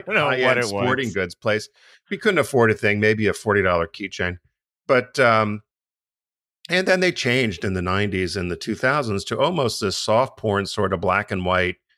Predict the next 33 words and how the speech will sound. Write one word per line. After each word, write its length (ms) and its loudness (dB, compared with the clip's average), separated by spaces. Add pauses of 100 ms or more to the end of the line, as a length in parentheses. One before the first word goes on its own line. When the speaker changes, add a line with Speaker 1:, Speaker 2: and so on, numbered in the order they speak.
(500)
Speaker 2:
washboard 640 0
abs, 800 0 (140)
girls 480 0
Speaker 1:
Bruce 320 0
Speaker 2:
with, 20 -10
Speaker 1:
Weber 320 2
Speaker 2:
with 140 0
Speaker 1:
photography, 880 -4
Speaker 2:
Right. 220 2
It, 100 -2
Speaker 1:
yeah. 200 -8 (200)
Speaker 2:
to 100 -2
the 120 0
point 280 0
where 160 4
if 140 -2
you 100 0
walked 340 2
in 160 0
there 200 0
and 140 -2
you 80 -2
didn't 240 0
look 300 0
like 280 -4
those 220 -4
models 420 -2
and 320 -2
or 160 2
you 160 -2
were 140 -2
older 340 0
than 720 -4